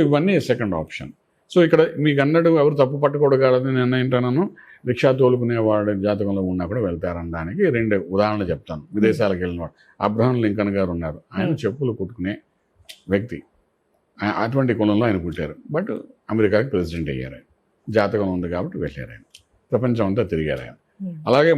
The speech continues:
Speaker 1: మనం మన ప్రధానమంత్రి గారి గురించి మాట్లాడుకుంటే అందరూ ముందు మాట్లాడంటే ఆయన టీ వ్యాపారం చేసుకునేవారు అనేవారు.
Speaker 2: Ah.
Speaker 1: but ఈరోజు ప్రపంచం అంతా తిరుగుతున్నారు ఆయన. అంటే ఏంటి, యోగం ఉన్నది కాబట్టి వెళ్ళారు.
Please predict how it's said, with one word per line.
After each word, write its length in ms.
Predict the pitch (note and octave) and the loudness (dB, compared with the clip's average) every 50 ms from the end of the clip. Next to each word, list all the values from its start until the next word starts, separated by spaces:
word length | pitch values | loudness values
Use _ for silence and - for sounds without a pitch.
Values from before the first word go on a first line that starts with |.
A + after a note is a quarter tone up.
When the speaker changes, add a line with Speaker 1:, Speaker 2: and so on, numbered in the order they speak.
| C#3 | 2
Speaker 1:
మనం 420 | C#3+ C#3+ C#3+ C#3 D3 - - C#3 C#3 | 0 0 0 -2 -4 -6 -8 -6 -4
మన 100 | C3 A#2+ A#2+ G#2+ | -2 0 2 4
ప్రధానమంత్రి 500 | G2+ G#2+ A2 A#2+ B2 B2+ B2+ B2 A#2+ A#2 | 4 4 4 4 2 0 0 0 0 0
గారి 100 | A#2+ A2+ | 0 0
గురించి 160 | A2+ A#2 A#2 G#2 G#2 | 0 -2 -2 -2 -2
మాట్లాడుకుంటే 460 | G2 F#2+ G#2+ G2+ G2 F#2+ G2 G2 A2+ G2 F#2+ | 0 0 0 -2 0 -2 -2 -4 -4 -2 -2
అందరూ 200 | G2+ G#2 A2 G2+ G2 | 0 0 0 0 0
ముందు 120 | G#2 G#2+ G#2+ G2+ G2 | 0 0 0 0 -2
మాట్లాడంటే 400 | F#2+ F#2 G2 F#2 F#2 F#2+ A2+ G#2 | -2 -2 -2 -4 -4 -4 -6 -6
ఆయన 140 | F#2 F2 F2 - | -6 -6 -6 -4
టీ 100 | A2 A2+ A2+ A2 G#2+ - _ _ _ _ _ _ _ _ _ _ _ _ _ _ _ _ _ _ _ - _ _ - - - | -4 -4 -4 -4 -8 -12 _ _ _ _ _ _ _ _ _ _ _ _ _ _ _ _ _ _ _ -20 _ _ -20 -10 -2
వ్యాపారం 580 | - G#2+ G#2+ G2+ G2+ G2 F2+ F2 F#2 F2+ F2 E2+ G2 | 0 0 0 2 0 -2 0 -2 -4 -6 -4 -2 -4
చేసుకునేవారు 440 | F2 - - - F2 E2 E2 E2+ | -4 -4 -6 -8 -4 -2 -2 -2
అనేవారు. 340 | E2+ E2+ D2 C#2+ C#2 C#2 - | -2 -6 -6 -6 -8 -6 -6
Speaker 2:
Ah. 100 | G3+ F3+ D#3 - - - _ _ _ G#2+ | -8 -8 -8 -14 -18 -20 _ _ _ -2
Speaker 1:
but 160 | A2+ A#2+ C3+ | -2 0 2
ఈరోజు 340 | B2+ A2 G#2+ G#2+ A#2 C#3+ D#3+ C#3 A2+ | 2 2 4 4 4 2 2 0 0
ప్రపంచం 320 | A#2 G#2 A#2+ A#2+ A#2 B2 A2+ A2 | 0 0 0 0 0 0 0 2
అంతా 140 | A2 A2+ G#2+ F#2 G2+ | 2 0 0 0 0
తిరుగుతున్నారు 480 | F#2 F2 F2 D#2+ D2 D2+ C#2 C#2+ C2+ C2 | -2 -2 -2 -4 -6 -8 -10 -10 -10 -12
ఆయన. 120 | B1 A#1+ A#1+ _ _ _ _ _ _ _ _ _ _ - | -14 -14 -16 _ _ _ _ _ _ _ _ _ _ -6
అంటే 120 | G#2 A#2+ C#3 C3+ C3 | -2 0 2 2 2
ఏంటి, 160 | B2+ B2+ C#3+ C3 G#2+ A2 | 2 0 0 2 4 4
యోగం 200 | A#2+ B2+ B2+ A#2+ A2+ | 4 4 2 0 0
ఉన్నది 220 | A2 A#2+ A#2 G#2+ G2 F#2+ | 0 0 0 0 0 0
కాబట్టి 320 | F2+ F2 E2+ - - - - - - - - | -2 -2 -4 -6 -6 -6 -8 -8 -10 -10 -6
వెళ్ళారు. 300 | - D#2+ C2+ C2 A#1+ | -8 -6 -6 -8 -12